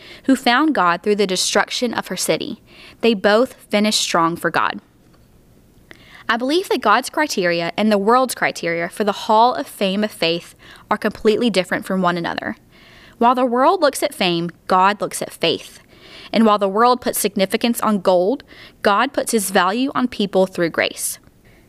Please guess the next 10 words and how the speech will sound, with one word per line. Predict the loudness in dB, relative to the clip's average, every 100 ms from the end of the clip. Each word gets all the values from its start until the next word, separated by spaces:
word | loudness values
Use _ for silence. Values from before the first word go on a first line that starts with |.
| _
The | 2
world | 4 4 2
puts | 0 -2 2
all | 4 4
its | 4 -2
stock | -4 0 0 -2 -2
on | -2 0
what | 0
is | 0 -4
first. | -2 0 0 -6 -6 -6